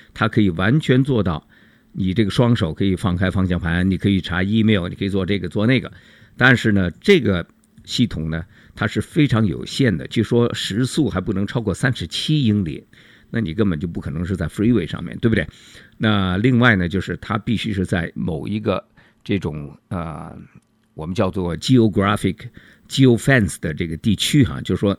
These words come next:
非常严格的，在这个地区，奔驰它已经有非常高精度的这个导航。呃，我刚刚看到宝马也同时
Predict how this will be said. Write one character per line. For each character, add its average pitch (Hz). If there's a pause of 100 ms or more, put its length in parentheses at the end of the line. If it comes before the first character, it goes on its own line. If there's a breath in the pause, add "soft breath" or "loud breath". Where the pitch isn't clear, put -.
(160)
非 -
常 110
严 87
格 90
的， -
在 113
这 170
个 110
地 95
区， - (400 soft breath)
奔 135
驰 107
它 104 (200)
已 104
经 110
有 80
非 131
常 107
高 131
精 143
度 127
的 71 (360 soft breath)
这 90
个 76 (120)
导 73
航。 78 (540 soft breath)
呃， 98
我 90
刚 165
刚 165
看 147
到 101
宝 101
马 113
也 78
同 104
时 90